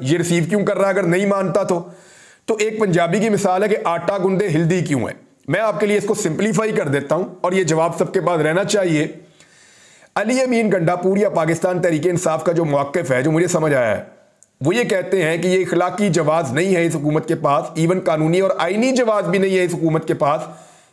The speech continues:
कि ये इक़्तिदार में बैठे। वो इसलिए कि ये आवाम के वोटों से नहीं बनी, ये मैंडेट चोरी करके आए हैं।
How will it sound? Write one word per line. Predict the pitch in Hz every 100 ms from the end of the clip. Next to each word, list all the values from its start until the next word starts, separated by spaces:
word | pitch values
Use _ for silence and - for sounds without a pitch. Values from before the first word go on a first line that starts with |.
| _
कि | 196
ये | 208
इक़्तिदार | 202 196 170 160
में | 165 165
बैठे। | 143 120 98 - - _ _ _ _
वो | 135 202
इसलिए | 202 240 240 202
कि | 208
ये | 214
आवाम | 196 190 185
के | 220
वोटों | 185 180 196
से | 196
नहीं | 202
बनी, | 208 185
ये | 214
मैंडेट | 202 185 185 208 170
चोरी | 226 226 240
करके | 226 202 202
आए | 180 156
हैं। | 110 92